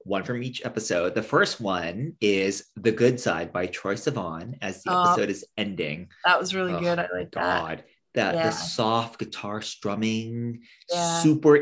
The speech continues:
Speaker 1: indie sounding. It's very, like, Elliott Smith vibes.
Speaker 2: Yes.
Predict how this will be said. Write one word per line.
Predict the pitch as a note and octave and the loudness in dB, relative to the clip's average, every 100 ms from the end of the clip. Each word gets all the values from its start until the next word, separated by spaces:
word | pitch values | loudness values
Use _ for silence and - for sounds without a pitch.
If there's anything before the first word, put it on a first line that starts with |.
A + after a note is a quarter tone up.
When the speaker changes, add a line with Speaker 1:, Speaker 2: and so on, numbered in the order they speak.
| D3 | 4
Speaker 1:
indie | A2+ A#2 B2+ | -4 -2 -2
sounding. | C3 B2+ B2+ C#3 C#3 | 0 -2 0 0 -2
It's | - | 4
very, | C#3+ F3 E3+ | 6 6 4
like, | C#3+ - - _ _ - - _ - | 0 -2 -20 _ _ -20 -20 _ 0
Elliott | B2+ C#3 C#3+ C#3+ | 4 6 4 2
Smith | - - A#2 A2 - - | -6 -8 -2 -2 -4 -12
vibes. | C#2+ G#1 G1+ - - | -10 -10 -12 -14 -2
Speaker 2:
Yes. | F#3+ D#3+ | 2 2